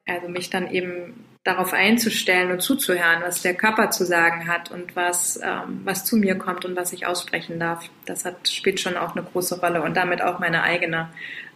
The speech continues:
Atempraxis und meine eigene, ähm, Atem- und Meditationspraxis vor allem, ja.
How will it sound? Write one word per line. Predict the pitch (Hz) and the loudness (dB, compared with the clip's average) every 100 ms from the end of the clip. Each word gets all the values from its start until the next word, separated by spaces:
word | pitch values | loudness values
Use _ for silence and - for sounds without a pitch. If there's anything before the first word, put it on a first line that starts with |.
| - | 0
Atempraxis | 175 175 175 170 165 - 160 160 | 0 0 -4 -2 -2 -2 -2 -2
und | - 165 165 | -4 -6 -6
meine | 165 165 | -4 -2
eigene, | 160 165 165 160 160 | -2 -2 -2 -4 -4
ähm, | - 170 170 | -8 -8 -4
Atem- | 175 175 | -4 -4
und | 170 | -6
Meditationspraxis | 170 170 - 170 - 175 - 165 - 175 175 | -6 -6 -8 -10 -8 -8 -6 -6 -4 -6 -4
vor | - | -4
allem, | 170 170 170 | -4 -4 -6
ja. | 170 | -10